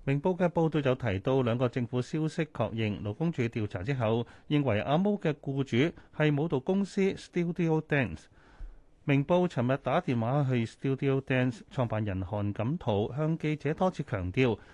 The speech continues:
個人並非聘請阿毛參演 Mirror 演唱會嘅僱主。被問到 Studio Dance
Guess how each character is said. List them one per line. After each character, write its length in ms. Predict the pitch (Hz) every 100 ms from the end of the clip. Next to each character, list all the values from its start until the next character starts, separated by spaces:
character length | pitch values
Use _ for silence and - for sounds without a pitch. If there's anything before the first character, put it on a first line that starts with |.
| - -
個 160 | 180
人 220 | 180 110 123
並 140 | 135
非 160 | 208 202
聘 260 | 151 135
請 260 | - 113 151
阿 140 | - 123
毛 140 | 147
參 360 | 147 - 156 147
演 240 | 95 113
Mirror 320 | 156 147 90
演 180 | 87 104
唱 240 | 135 117 92
會 100 | 104
嘅 160 | 113 101
僱 180 | - 104
主。 280 | 101 123 - - - - -
被 120 | 120
問 220 | 104 104
到 180 | 104 107
Studio 560 | 113 - 139 135 135 131
Dance 420 | - 127 131 -